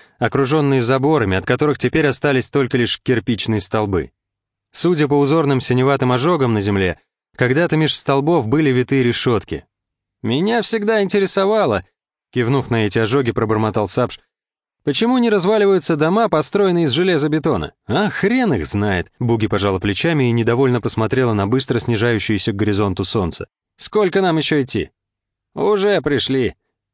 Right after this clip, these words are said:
На одном из перекрёстков Сапш замер, оглядываясь. Потом, узнав одному ему известные ориентиры, уверенно нырнул в укрытый вечерними сумерками проход между домами, лично мне не внушавший доверия.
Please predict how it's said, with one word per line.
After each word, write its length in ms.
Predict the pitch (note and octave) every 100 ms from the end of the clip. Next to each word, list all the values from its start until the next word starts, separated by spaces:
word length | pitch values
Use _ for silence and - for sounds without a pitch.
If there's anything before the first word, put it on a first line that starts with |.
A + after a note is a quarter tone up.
| _
На 160 | A2+ A#2
одном 260 | A#2 C#3+
из 100 | C3
перекрёстков 600 | - B2 C#3+ E3+ C#3+ C3
Сапш 260 | - C#3+ A2+
замер, 380 | G2 C#3 D3+ B2+
оглядываясь. 580 | A2 G#2+ F#2+ F2+ E2+ - _ _ _ _
Потом, 480 | A2+ A2+ F3 D3 G2
узнав 420 | A#2+ A#2 D#3+ D3
одному 380 | B2+ A#2+ C#3 D#3+
ему 220 | B2+ A#2
известные 420 | G#2+ B2 A2+ A#2
ориентиры, 520 | A#2 C3+ - G3 D3+ - - - -
уверенно 520 | A2+ C3 E3 D3 C#3
нырнул 400 | C3 B2+ D#3+ C#3
в 40 |
укрытый 340 | B2+ D3+ D3+ C3
вечерними 480 | B2 C3+ A#2+ A#2
сумерками 520 | A2+ D#3 C#3+ B2+ A#2+ G#2+
проход 400 | A2 G#2 C#3+ C3
между 280 | A#2 G2
домами, 500 | G#2 G#2+ A#2 F2+ E2+ - _ _ _ -
лично 400 | A#2 C3 - B2+
мне 300 | A#2+ D3+ D3
не 160 | C#3
внушавший 540 | C3 C3+ - A2 - G#2+
доверия. 460 | G#2 F2+ D#2+ D#2